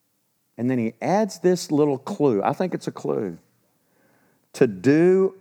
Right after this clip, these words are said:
all the words of this Torah." You see, if you can't understand the importance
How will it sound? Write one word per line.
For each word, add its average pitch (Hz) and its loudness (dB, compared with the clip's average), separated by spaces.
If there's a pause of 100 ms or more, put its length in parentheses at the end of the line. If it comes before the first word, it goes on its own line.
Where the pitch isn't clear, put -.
all 180 4
the 196 0
words 160 0
of 143 2
this 135 -2
Torah." 110 0 (2000)
You 175 2
see, 214 4
if 180 4
you 247 4
can't 240 0
understand 160 2 (300)
the 151 4
importance 185 2